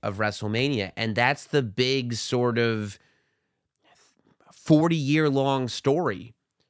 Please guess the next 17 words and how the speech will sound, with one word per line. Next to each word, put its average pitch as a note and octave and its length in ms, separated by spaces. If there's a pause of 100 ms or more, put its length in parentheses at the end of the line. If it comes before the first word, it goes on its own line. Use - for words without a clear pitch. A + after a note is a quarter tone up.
(140)
that C3+ 120
we're A2+ 160
telling B2 440
with G#2+ 160
Cody B2 360
going G#2 340
to A2 60
WrestleMania. B2 760 (2000)
And D3 100
it E3 40
was C#3 100
great, F3 300 (380)
you A2+ 140
know? A2 220 (120)
I C3+ 100
think F#3+ 260
that D3 280